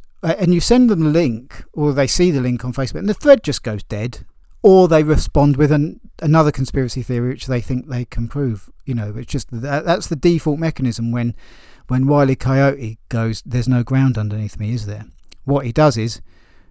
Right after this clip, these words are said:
moves to other ground, or just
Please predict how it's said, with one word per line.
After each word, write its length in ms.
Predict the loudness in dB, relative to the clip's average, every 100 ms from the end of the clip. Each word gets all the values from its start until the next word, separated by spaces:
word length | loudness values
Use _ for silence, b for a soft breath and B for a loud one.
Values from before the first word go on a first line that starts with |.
| -8
moves 320 | 2 4 4 0
to 120 | -2
other 160 | -2 0
ground, 640 | 2 2 -2 -4 -6 -8 -14 -20 -20 -20 _
or 200 | -6 -6
just 300 | -4 -8 -8